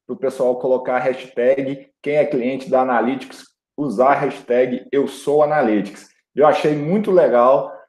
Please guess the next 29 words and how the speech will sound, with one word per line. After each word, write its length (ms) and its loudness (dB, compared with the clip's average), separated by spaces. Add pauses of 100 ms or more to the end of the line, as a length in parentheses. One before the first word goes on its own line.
(200)
é, 320 2
até 340 2
quero 220 2
achar 260 0
aqui, 320 -6
teve 300 -4
alguém 280 2
que 80 -16
colocou 540 -2
que 160 -10 (100)
ainda 400 0
não 220 6
é, 100 6
mas 240 0
usou 600 -2
a 420 2 (260)
hashtag 640 0
Eu 160 6
Ainda 320 2
Serei. 720 -2
Quem 200 -2
quer 140 4
ser 360 -2
cliente 420 -4
da 120 2
Analytics 540 -2
ainda, 300 2
eu 60 4
quero, 260 0